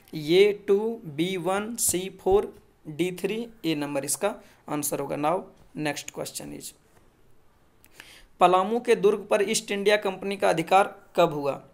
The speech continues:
तो पलामू का जो अधिकार ईस्ट इंडिया कंपनी पर हुआ, वो चार ऑप्शन है।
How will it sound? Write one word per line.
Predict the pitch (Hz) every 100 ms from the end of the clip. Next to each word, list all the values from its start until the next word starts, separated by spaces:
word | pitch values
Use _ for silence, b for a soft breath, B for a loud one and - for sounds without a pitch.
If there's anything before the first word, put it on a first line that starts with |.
| _ _ _ b b _
तो | 180
पलामू | 180 180 180 208
का | 240 233 226
जो | 190 208
अधिकार | 175 170 175 202
ईस्ट | 208 -
इंडिया | 196 202
कंपनी | 196 185 180 190
पर | 196
हुआ, | 196 202
वो | 208 185
चार | 185 175 190
ऑप्शन | 196 180 190 185
है। | 185 240